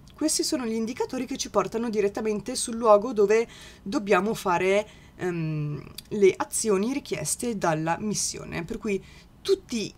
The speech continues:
i nau-, i naufragi sono destabilizzanti. Devo impegnarmi a scoprire la causa. Seguiamo Lady Frida. La seguiamo, bella bella.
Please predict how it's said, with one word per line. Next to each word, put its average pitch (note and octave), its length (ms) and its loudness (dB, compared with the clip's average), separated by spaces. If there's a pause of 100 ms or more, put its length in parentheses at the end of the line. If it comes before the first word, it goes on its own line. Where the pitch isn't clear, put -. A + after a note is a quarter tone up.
(160)
i G#3+ 140 -4
nau-, A3+ 460 0
i A3+ 120 -4
naufragi C#4 560 2
sono C#4 300 0
destabilizzanti. F#3+ 1080 -4
Devo A#3 180 -6
impegnarmi B3+ 800 2
a C#4+ 80 -6
scoprire F3+ 680 -2
la - 140 0
causa. D3+ 560 -4 (1040)
Seguiamo B3 500 4
Lady G#3 240 6
Frida. E3 480 -2 (1700)
La E3+ 80 -6
seguiamo, D#4 680 -2
bella F3+ 340 -4
bella. C4 420 -4